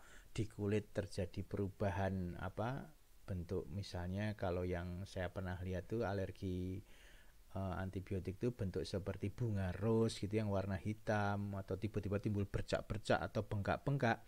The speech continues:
itu berarti reaksi alergi. Hentikan obat, ya, i-, bisa, bisa telepon ke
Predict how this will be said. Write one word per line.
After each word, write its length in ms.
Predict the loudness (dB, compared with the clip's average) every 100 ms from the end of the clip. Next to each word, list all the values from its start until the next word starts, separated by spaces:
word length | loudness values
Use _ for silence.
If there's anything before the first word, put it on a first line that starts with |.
| -18 -18 -18 -12 -4
itu 160 | -2
berarti 400 | 0 0 0 0
reaksi 560 | 2 2 2 0 0 0 -2 -14 -8
alergi. 720 | -2 -2 2 0 0 -6 -6 -8 -12 -16 -20 -20 -20 -20 -20 -20 -20 -8 4
Hentikan 720 | 6 6 6 6 4 4 2 -2
obat, 720 | -4 0 4 8 8 8 6 -4 -10
ya, 480 | -6 -4 -2 -2 -4 -6 -14 -10
i-, 160 | -8 -6
bisa, 560 | -6 -4 0 0 -2 -4
bisa 300 | -4 -2 -2
telepon 480 | -2 -2 -2 -2
ke 560 | -2 -2 -2 -2 -2